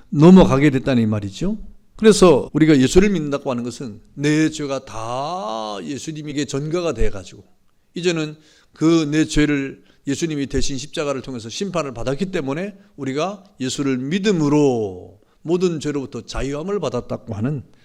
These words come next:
그런 의미가 되는 것입니다. 어, 이렇게 이 제물의 머리에 안수하는 것은 바로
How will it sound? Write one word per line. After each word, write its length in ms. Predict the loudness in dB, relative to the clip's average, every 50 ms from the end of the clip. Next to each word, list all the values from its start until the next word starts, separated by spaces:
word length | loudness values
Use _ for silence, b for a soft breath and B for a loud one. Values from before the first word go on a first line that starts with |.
| b b b b b b b
그런 240 | -8 -4 -4 -4 -2
의미가 280 | 0 0 0 0 -2 -4
되는 240 | -6 -8 -8 -8 -8
것입니다. 640 | -8 -10 -12 -14 -14 -14 -14 -16 -18 -20 -20 -20 -20 _ _ _ _ _ _ _ _ _ _ _ _ _ -20 -20 b b b b b b b b b b b b b -14
어, 120 | -10 -2
이렇게 300 | 2 2 2 6 6 6
이 260 | 6 6 4 2 0 4
제물의 400 | 2 4 4 6 6 6 6 6
머리에 260 | 6 4 4 2 0
안수하는 800 | 0 0 -2 -2 -2 -2 -4 -6 -6 -6 -6 -6 -6 -6 -8
것은 420 | -10 -10 -10 -10 -10 -12 -12 -16 _ -14
바로 440 | -10 -8 -6 -6 -8 -8 -12 -16